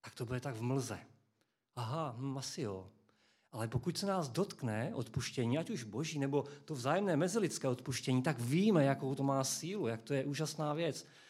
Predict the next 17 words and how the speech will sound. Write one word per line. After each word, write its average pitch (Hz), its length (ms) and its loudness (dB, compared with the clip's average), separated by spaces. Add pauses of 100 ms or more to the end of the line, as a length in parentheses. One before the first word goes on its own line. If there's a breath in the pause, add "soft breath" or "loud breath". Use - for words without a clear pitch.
(240 loud breath)
A 117 80 -2
budeme 165 280 6
o 175 60 4
tom 190 200 4
přirozeně 156 460 4
chtít 156 260 0
říct 127 220 -2
i 131 40 -2
ostatním, 101 480 -6
ne? 147 200 -6 (680 loud breath)
Protože 135 500 0 (320)
něco 131 280 -4
takového 123 540 0
se 113 240 -4
jen 113 120 0
tak 113 140 -6
neprožívá. 95 600 -6